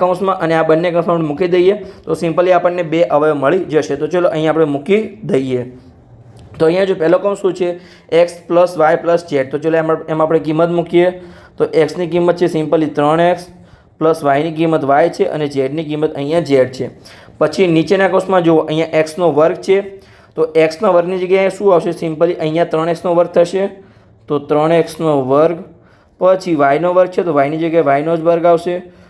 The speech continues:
પછી ઝેડનો વર્ગ છે, ત્યાં simply ઝેડનો વર્ગ આવશે. પછી જો નીચે આપણે લખી દઈએ કે માઇનસ એક્સ વાય છે. તો એક્સની કિંમત શું છે? ત્રણ એક્સ છે. simply વાયની કિંમત વાય છે. પછી માઇનસ વાય ઝેડ, તો વાયની કિંમત વાય છે અને ઝેડની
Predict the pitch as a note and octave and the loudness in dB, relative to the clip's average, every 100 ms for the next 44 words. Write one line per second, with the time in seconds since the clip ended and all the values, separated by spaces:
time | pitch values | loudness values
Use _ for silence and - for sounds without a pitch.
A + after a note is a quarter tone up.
0 | _ - F3+ F#3 F#3 D#3+ B2+ C3 C3 D#3+ | _ -2 2 2 2 -2 0 0 0 0
1 | E3+ F3 F3 F3+ E3+ E3 D#3 D#3 E3 D#3 | 2 2 0 0 0 0 -2 -2 -2 0
2 | C3+ C3 D3+ C#3+ C#3 - - C3+ C3+ B2+ | 0 0 -2 0 -2 -2 0 0 0 -6
3 | C3 - - - - - F3+ G3 F#3+ G3 | -8 -20 -20 -20 -20 -4 0 0 0 -6
4 | D#3+ E3 C#3+ D3 F#3+ E3+ E3+ D#3+ E3 D#3 | -2 -2 -2 -4 -2 0 -2 -2 -4 -2
5 | E3 G#3 - - - _ - D#3+ C#3+ C#3+ | -2 -2 -8 -20 -20 _ -4 -2 0 2
6 | F3+ F#3+ F3 E3+ E3+ E3 - D#3+ C3+ C3+ | 2 2 0 0 0 0 0 0 0 -2
7 | C3 D3+ D3+ D3+ F#3 F#3 F#3 F#3 F#3 E3+ | -6 -2 -2 -4 -6 -2 -2 0 0 0
8 | D#3 D#3 E3 F3+ F#3 - G3 G3+ G3+ - | -2 0 2 0 -2 0 0 0 -2 -18
9 | - - _ - E3 D#3 D#3+ F3 E3+ C#3+ | -20 -20 _ -8 -2 0 2 2 2 2
10 | C#3+ D#3+ D#3+ D3 D#3 E3 C#3 B2 A2+ C3 | 0 -4 -4 -4 -2 0 0 0 -4 -8
11 | C3 D3 F3 D#3 D#3 F3 E3+ D#3+ E3 D#3 | -8 -4 -2 0 0 -2 0 2 2 2
12 | F3+ F#3 - - _ - C3+ C3+ D3+ E3 | -2 -4 -18 -20 _ -8 -2 0 0 -2
13 | E3 E3 C#3+ D3 D#3+ D#3+ F#3+ - D3 C#3+ | -2 0 2 2 2 0 -2 -2 -6 -4
14 | C3+ C3+ D#3+ | -4 -2 -6